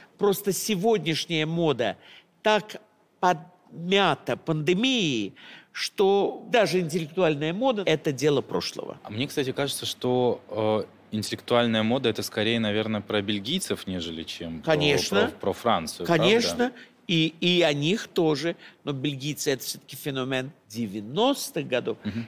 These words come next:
Speaker 1: В своё время я преподавал в Королевской академии в Антверпене, и вся эта группа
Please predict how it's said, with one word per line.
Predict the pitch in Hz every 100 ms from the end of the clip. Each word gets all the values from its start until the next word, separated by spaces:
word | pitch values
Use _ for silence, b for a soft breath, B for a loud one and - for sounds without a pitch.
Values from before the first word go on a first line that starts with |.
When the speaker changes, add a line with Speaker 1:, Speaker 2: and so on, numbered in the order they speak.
| -
Speaker 1:
В | 110
своё | - 120
время | 123 175 185
я | 127 123
преподавал | 127 - 120 143 214 185 - B B
в | -
Королевской | - 107 110 104 - 113
академии | 104 127 117 113 107
в | 117
Антверпене, | 131 - 220 - - 117 - b b b _ _
и | 175
вся | 156 - - 226 202
эта | 156 139 139
группа | 123 147 143 131 202 226